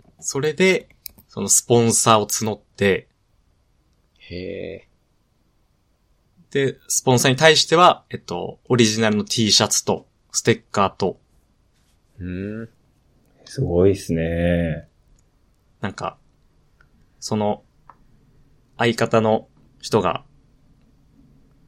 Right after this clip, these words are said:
Speaker 1: 湘南ゴールドエナジーっていうエナジードリンクを作ってる会社の
Speaker 3: <laughs>
Speaker 1: 社長と知り合いで、
Speaker 3: はい。
Speaker 1: <laughs> エナジードリンクなんですけど、普通の。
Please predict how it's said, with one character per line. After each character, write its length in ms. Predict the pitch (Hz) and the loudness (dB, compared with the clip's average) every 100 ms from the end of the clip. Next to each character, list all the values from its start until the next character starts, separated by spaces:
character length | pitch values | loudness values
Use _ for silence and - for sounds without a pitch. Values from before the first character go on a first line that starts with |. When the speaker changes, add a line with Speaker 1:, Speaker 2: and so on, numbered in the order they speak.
| _ _ | _ _
Speaker 1:
湘 340 | - - 147 165 | -4 2 4 4
南 340 | 156 143 139 | 4 2 0
ゴ 200 | 123 127 | 4 6
ー 40 | 135 | 8
ル 40 | |
ド 100 | 127 | 8
エ 80 | 127 | 6
ナ 140 | 123 | 6
ジ 120 | 101 90 | 2 -2
ー 60 | |
っ 40 | - | -8
て 120 | - | -16
い 40 | |
う 120 | - - _ - | -18 -20 _ -8
エ 80 | 110 | -2
ナ 140 | 113 | 0
ジ 120 | 107 | 2
ー 40 | 107 | 2
ド 80 | |
リ 100 | 113 | 2
ン 60 | 107 | 0
ク 60 | - | -4
を 100 | - | -8
作 200 | - - | -8 -8
っ 20 | |
て 180 | - - | -10 -8
る 100 | - | -6
会 260 | - 107 | 0 2
社 160 | 98 101 | 2 0
の 260 | 98 95 - _ _ - | 0 -2 -4 _ _ -6
Speaker 3:
<laughs> 400 | 139 113 - - | -6 -6 -10 -14
Speaker 1:
社 140 | - 113 | -10 -2
長 160 | 107 | 2
と 60 | 101 | 6
知 160 | - 123 | 6 6
り 80 | |
合 80 | 110 | 6
い 60 | 104 | 6
で、 280 | 120 110 - _ | 4 2 -2 _
Speaker 3:
は 140 | - 92 | 0 0
い。 140 | - - _ - - - - - | 0 -8 _ -20 -12 -10 -10 -14
Speaker 1:
<laughs> 880 | - - _ - - 131 143 - - | -18 -20 _ -4 0 2 2 0 -2
エ 60 | 127 | 2
ナ 140 | 117 | 4
ジ 100 | 120 | 4
ー 20 | |
ド 60 | 113 | 4
リ 60 | |
ン 20 | 110 | 4
ク 20 | |
な 60 | |
ん 20 | 82 | 2
で 20 | |
す 60 | |
け 60 | - | -4
ど、 40 | |
普 100 | - | -12
通 140 | - | -12
の。 100 | 98 | -12